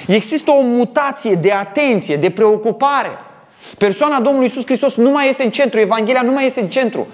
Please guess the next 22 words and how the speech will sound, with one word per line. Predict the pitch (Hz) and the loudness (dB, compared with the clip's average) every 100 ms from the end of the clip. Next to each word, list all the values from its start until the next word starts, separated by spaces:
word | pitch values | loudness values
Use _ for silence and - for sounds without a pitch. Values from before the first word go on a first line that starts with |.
| - - | -12 0
Lucrarea | 214 226 294 311 262 | 2 2 2 2 0
Lui, | 147 101 - - | -4 -10 -14 -6
jertfa | 165 285 349 240 226 | 0 2 0 2 0
Lui, | 147 110 - - | 0 -8 -16 -6
persoana | - 294 - 339 370 311 220 | 0 0 2 0 0 -2 -4
Lui. | 139 104 - - - _ _ _ - - - - | -4 -8 -12 -20 -20 _ _ _ -14 -12 -10 -2
Este | 240 262 | 0 2
o | 247 | 0
preocupare | 262 254 254 - 311 294 | 2 2 2 0 2 0
cu | 285 | 0
tot | 311 - | -2 0
felul | 285 226 | 0 0
de | 226 | 0
combinații, | 254 208 202 247 320 233 208 | 0 0 0 0 -2 -2 0
de | 214 | 0
potriveli, | 220 220 220 208 320 220 | 0 -2 0 0 0 0
de | 202 | 0
cifre, | - 320 247 208 | 0 0 0 0
de | 202 | 2
numere, | 233 349 294 220 | 2 2 2 2
de | 190 214 | 0 0
calcule | 302 285 - 143 | 0 -4 -6 -8